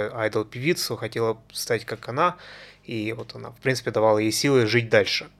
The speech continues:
К сожалению, жить ей было суждено не очень долго, она умерла, но вот как бы любовь, э, к этой ай-, айдол-певице она передала доктору, который,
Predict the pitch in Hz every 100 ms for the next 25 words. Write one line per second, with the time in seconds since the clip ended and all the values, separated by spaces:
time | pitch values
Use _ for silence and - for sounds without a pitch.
0 | - - - - _ _ _ _ _ -
1 | - 127 147 170 160 151 151 147 143 147
2 | 123 135 - - - _ _ _ 135 123
3 | 123 117 117 - _ _ 120 120 113 117
4 | 113 117 113 113 - 117 165 165 143 -
5 | _ _ _ 151 120 117 117 113 113 -
6 | _ 127 131 160 196 196 _ _ _ _
7 | _ _ _ _ _ - 120 131 151 160
8 | 165 165 143 123 120 _ - - 117 110
9 | 110 110 117 131 131 - - 110 107 107
10 | 107 110 110 113 - 110 - 107 101 -
11 | _ - 117 107 104 127 165 170 110 101
12 | 98 - 110 - 107 110 160 156 120 107
13 | 104 113 110 107 107 107 110 117